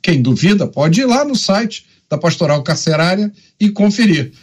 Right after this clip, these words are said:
Então, como é que você resolve essa situação? Se cada vez tem mais criminosos presos, mas não se pode construir mais presídios. Ah, tem mais um pequeno probleminha também. Quando você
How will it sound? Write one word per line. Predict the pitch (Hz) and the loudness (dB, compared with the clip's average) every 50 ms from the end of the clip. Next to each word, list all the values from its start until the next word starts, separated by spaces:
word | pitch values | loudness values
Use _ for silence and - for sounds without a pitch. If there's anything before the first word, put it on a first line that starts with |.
| _ _ _ | _ _ _
Então, | 339 349 359 359 349 | -4 -2 -2 -2 -2
como | - 330 320 320 | 0 0 2 2
é | 330 311 | 2 0
que | - 277 | 0 2
você | 247 254 220 - - 240 214 | 2 2 2 0 0 -2 0
resolve | - 208 196 170 123 107 117 139 151 147 139 123 101 98 117 113 107 - | 2 2 2 2 0 0 0 2 2 2 0 0 -2 -2 -4 -4 -4 -2
essa | 147 139 131 - 135 131 | -2 -2 -2 -2 -2 -2
situação? | - 135 127 - 139 131 139 - - 123 101 90 87 - - - - _ _ _ | -2 -4 -2 0 0 0 0 0 -2 -4 -6 -6 -8 -14 -20 -20 -20 _ _ _
Se | - - - 196 | -4 -2 0 0
cada | - - - 226 226 202 160 | 0 0 -2 0 0 0 0
vez | 160 202 196 196 | 0 0 0 0
tem | - 185 160 | 0 -2 -2
mais | 151 156 147 127 | 0 -2 -4 -4
criminosos | - 170 160 151 156 151 131 123 120 127 123 131 185 170 | -4 -4 -4 -2 0 0 0 2 2 0 0 0 -2 -4
presos, | - - 196 190 208 240 247 208 254 247 - - _ _ _ _ _ _ | -4 -2 0 2 2 2 0 -2 -4 -8 -12 -16 _ _ _ _ _ _
mas | - 202 214 180 165 | -2 0 0 2 2
não | 170 165 170 185 196 202 | 2 2 2 2 2 0
se | 190 - - - 208 170 - _ _ | 0 -2 -2 -2 -2 -2 -2 _ _
pode | - 156 170 180 180 156 143 160 | 0 2 2 2 2 0 -4 -6
construir | 160 - 156 156 - - 147 143 143 135 | -4 -2 -4 -4 -2 -2 -2 0 2 2
mais | 131 135 127 127 | 2 2 0 0
presídios. | - 139 127 120 107 98 98 87 - - - | -2 -2 -2 0 0 -2 -4 -6 -8 -6 -4
Ah, | 202 202 185 - - _ _ _ _ _ | -4 -4 -4 -4 -10 _ _ _ _ _
tem | - 262 240 | -4 0 0
mais | 233 240 240 185 | 2 2 2 2
um | 214 185 | 2 0
pequeno | - 180 - 208 202 190 | 0 0 0 0 0 0
probleminha | 180 185 190 180 170 165 143 143 143 143 127 | 0 0 0 2 2 2 2 0 0 0 0
também. | - - 104 104 95 82 - - _ _ _ _ _ _ _ _ _ _ _ _ - - _ _ _ _ - | 0 -2 -2 -2 -2 -4 -8 -12 _ _ _ _ _ _ _ _ _ _ _ _ -20 -20 _ _ _ _ -2
Quando | 208 240 240 | 0 2 2
você | 208 220 - - - 202 165 - - - | 2 2 0 0 0 0 0 -2 -4 -10